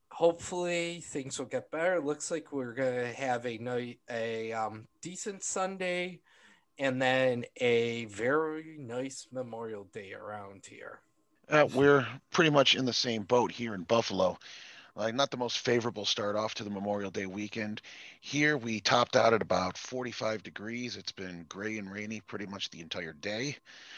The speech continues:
Speaker 2: But fortunately, as the weekend progresses, we are on the upswing as far as weather quality goes. The rest of the weekend through Memorial Day is going to be bright, sunny, and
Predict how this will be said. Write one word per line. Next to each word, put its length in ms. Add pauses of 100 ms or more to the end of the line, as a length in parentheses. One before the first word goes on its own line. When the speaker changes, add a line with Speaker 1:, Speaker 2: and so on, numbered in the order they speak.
(260)
Speaker 2:
But 280
fortunately, 640
as 240
the 80
weekend 320
progresses, 500
we 180
are 120
on 200
the 280
upswing 480
as 100
far 280
as 100
weather 240
quality 420
goes. 460 (680)
The 60
rest 260
of 40
the 60
weekend 400
through 160
Memorial 400
Day 220
is 120
going 260
to 60
be 300 (160)
bright, 320
sunny, 480 (460)
and 280